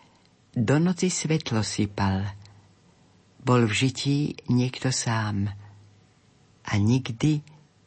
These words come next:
nezavzlikal. Tmou blúdi škaredá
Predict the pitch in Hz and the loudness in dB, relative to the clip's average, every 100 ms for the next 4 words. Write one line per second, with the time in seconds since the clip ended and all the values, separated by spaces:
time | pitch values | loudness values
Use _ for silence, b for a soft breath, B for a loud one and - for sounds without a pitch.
0 | _ _ _ - 113 135 123 120 - 98 | _ _ _ -2 0 2 -2 -4 -2 -2
1 | 98 - 90 87 78 - - - - _ | -2 -4 -4 -4 -6 -10 -16 -20 -20 _
2 | _ _ _ _ b b b b b b | _ _ _ _ b b b b b b
3 | b b b _ - 117 151 165 123 123 | b b b _ 2 4 4 2 0 0
4 | 143 147 143 143 - - 131 131 120 120 | 0 2 0 0 -2 -2 0 0 0 0
5 | 117 113 | 0 -2